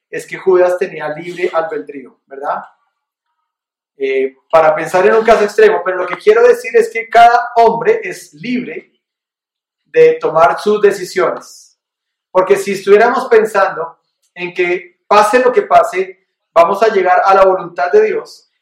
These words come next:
estaríamos hablando que no tendríamos libre albedrío para decidir, no tendríamos libertad humana, sino que estaríamos condicionados a que de alguna forma, eh, vamos a entrar. Y la verdad es que no sucede. Por eso hablé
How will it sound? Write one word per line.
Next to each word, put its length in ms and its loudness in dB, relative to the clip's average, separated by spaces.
estaríamos 580 0
hablando 360 0
que 100 0
no 120 -8
tendríamos 580 -6
libre 320 0
albedrío 560 -8
para 240 0
decidir, 480 -10
no 120 -14
tendríamos 440 -8
libertad 400 -6
humana, 480 -10
sino 240 -16
que 80 -12
estaríamos 500 -2
condicionados 1040 -8
a 160 -6
que 160 -4
de 80 -2
alguna 460 -2
forma, 420 0
eh, 280 -4
vamos 400 0
a 120 2
entrar. 460 0
Y 80 -20
la 140 0
verdad 320 -2
es 100 -8
que 300 -6
no 180 -6
sucede. 400 -4
Por 180 -4
eso 280 -4
hablé 500 -8